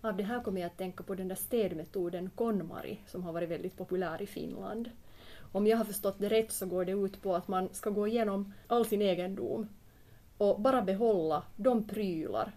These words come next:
som ger en glädje. Och det här har lett till att, att en del människor har gjort sig av med massor, massor, massor av saker.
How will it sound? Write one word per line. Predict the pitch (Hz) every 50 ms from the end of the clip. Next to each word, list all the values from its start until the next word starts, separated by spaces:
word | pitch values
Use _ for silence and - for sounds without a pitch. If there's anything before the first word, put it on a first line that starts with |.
| - - - - - -
som | - - 196 185
ger | 185 185 180 180
en | 170 180 190 185
glädje. | 180 208 190 175 - - - 233 - - 233 - - - - - - - - - - - - - - - - - - - - - -
Och | - 196
det | 220
här | 233 240 240 233
har | 226 214 202 - - -
lett | 208 220 220 220 -
till | - 190 180
att, | 185 - - -
att | - 196 196 - - -
en | - 226 220 208
del | 190 180 180
människor | 185 190 185 - - 180
har | 185 190
gjort | 190 185 185 -
sig | - - 202 214 208
av | 196 180 165 175
med | 180 190
massor, | 196 208 208 208 - - - - 175
massor, | 175 185 - - - - - 180 175
massor | 196 214 214 214 - - - - - - - - -
av | - - -
saker. | - - - - - - 214 - - - - 262